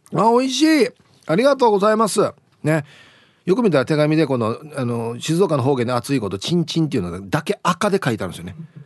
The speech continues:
<laughs> なぜここだけ赤で書いたのかっていう、今、ちょっと。さあ、アンケート。「友達、ヌーシがいない家で勝手に遊んでいたことありますか？」Aがある、<clears throat> Bがない。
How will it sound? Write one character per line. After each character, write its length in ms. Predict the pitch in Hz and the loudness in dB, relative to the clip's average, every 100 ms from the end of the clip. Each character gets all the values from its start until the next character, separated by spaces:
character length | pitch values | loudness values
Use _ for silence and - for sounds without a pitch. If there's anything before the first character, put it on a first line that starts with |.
| 175 - - | -16 -16 -16
<laughs> 720 | 165 - _ _ _ _ _ | -16 -20 _ _ _ _ _
な 140 | - 165 | -2 0
ぜ 140 | 226 | 0
こ 100 | - | -2
こ 140 | 226 220 | -2 -2
だ 100 | 208 | 0
け 100 | 240 | -2
赤 220 | 208 294 | -4 -2
で 80 | - | -2
書 80 | 131 | -2
い 60 | |
た 60 | 240 | -4
の 80 | 98 | -6
か 80 | |
っ 140 | - 165 | -8 -12
て 100 | - | -12
い 20 | |
う、 40 | 110 | -8
今、 240 | 117 101 - - | -6 -8 -12 -16
ち 80 | |
ょ 40 | 104 | -16
っ 20 | _ | _
と。 100 | - - _ _ _ _ - - | -20 -20 _ _ _ _ -20 -4
さ 240 | 180 - _ 139 | -2 -2 _ -4
あ、 80 | |
ア 40 | 147 | -2
ン 60 | |
ケ 100 | 170 | 0
ー 40 | 156 | 0
ト。 200 | - - _ _ _ _ _ _ - _ - | -2 -14 _ _ _ _ _ _ -20 _ -4
「友 180 | 190 196 | 0 2
達、 320 | 185 202 175 | 0 0 0
ヌ 140 | 165 190 | 4 4
ー 40 | |
シ 140 | - | 4
が 80 | 196 | 4
い 80 | 175 | 4
な 100 | 156 | 4
い 120 | 160 | 4
家 120 | 151 | 4
で 180 | 123 120 - | 2 -2 -2
勝 160 | 165 | -6
手 160 | - 160 | 0 0
に 80 | 165 | 0
遊 220 | 156 165 | 0 0
ん 80 | 156 | 0
で 80 | |
い 40 | 151 | 0
た 100 | 139 | -2
こ 100 | 117 | -2
と 80 | 117 | -2
あ 40 | |
り 80 | 113 | -2
ま 80 | 110 | -4
す 120 | - | -6
か？」 160 | 123 _ - | -8 _ 0
A 160 | 160 | 2
が 140 | 131 127 | 2 0
あ 40 | |
る、 100 | 120 - 190 | -2 -2 0
<clears throat> 120 | 139 | 4
B 160 | 156 | 4
が 80 | 143 | 4
な 160 | 110 | 2
い。 80 | 127 | -2